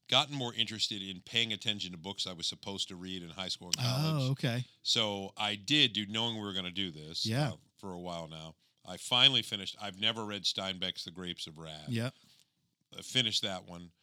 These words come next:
Speaker 1: Um, and then I just finished by listening on Audible
Speaker 2: Yeah.
Speaker 1: to Jake Gyllenhaal
Speaker 2: Ooh.
Speaker 1: read,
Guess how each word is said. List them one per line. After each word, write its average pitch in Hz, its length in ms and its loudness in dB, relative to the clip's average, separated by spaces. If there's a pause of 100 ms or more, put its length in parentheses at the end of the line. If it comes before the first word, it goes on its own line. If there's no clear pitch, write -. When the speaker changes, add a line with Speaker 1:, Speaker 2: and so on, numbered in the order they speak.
(320)
Speaker 1:
Um, 87 460 -6 (200)
and 98 140 -6
then 98 120 0
I 90 100 -4
just 120 380 4
finished 90 540 -2 (180)
by 90 220 -6
listening 101 720 4
on 87 260 -8
Audible 90 640 -2
Speaker 2:
Yeah. 104 180 -4 (240)
Speaker 1:
to 123 140 2
Jake 170 380 4
Gyllenhaal 104 920 0 (460)
Speaker 2:
Ooh. 101 100 -4
Speaker 1:
read, 104 520 4